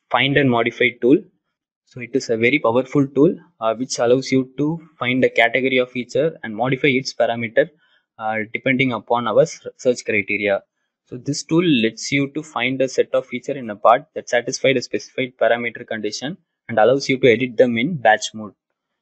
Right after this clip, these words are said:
So this tool, uh, allows you to, uh, f-, uh,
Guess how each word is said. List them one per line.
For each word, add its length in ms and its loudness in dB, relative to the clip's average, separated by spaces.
So 160 -6
this 300 -6
tool, 360 0
uh, 400 6
allows 320 4
you 120 4
to, 360 2
uh, 260 4
f-, 240 -12
uh, 420 -6